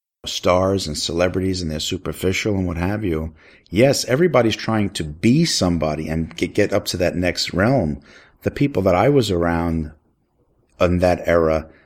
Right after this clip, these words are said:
were already there. They didn't have to prove who they were. They, they, they got out and did their thing. That's, was the difference of, of their individuality and their uniqueness. They didn't have to, to try and imitate another celebrity.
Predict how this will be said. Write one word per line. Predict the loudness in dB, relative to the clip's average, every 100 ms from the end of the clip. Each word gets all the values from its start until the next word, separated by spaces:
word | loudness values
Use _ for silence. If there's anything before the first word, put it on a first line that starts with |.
| _ -6
were | -2
already | 2 6 6 4
there. | 4 4 4 2 -2 -10 -20 -2
They | 2 2
didn't | 2 -2
have | -4 -4
to | -4
prove | -4 -4 -4 -4
who | -4
they | -2 -2
were. | -4 -4
They, | 0 2 2
they, | 2 0 -2 -10 -12
they | -4 0
got | 2 2
out | 2
and | 0 2
did | 2 4
their | 2 0
thing. | 0 0 2 0 -4 -10 -20 -20 -20 -10 0
That's, | 0 2 0 0 -2 -4 -8 -14
was | -12 -12 -4 0 0
the | 0
difference | 2 2 4 2 2 2
of, | 2 0 -4 -14 -20 -20 -20 -4
of | -4 0
their | 2 2
individuality | 0 -4 -4 -4 -4 -2 0 0 0 -2 -2
and | -4
their | -4
uniqueness. | -4 -2 -2 -4 -6 -10 -8 -8 -4
They | -2
didn't | 0 0 -2
have | -6 -4
to, | -2 -2
to | -4 -6
try | -2 0
and | 0 0
imitate | 2 2 2 0 0 2
another | 0 0
celebrity. | -2 -2 -2 -4 -2 -2 -4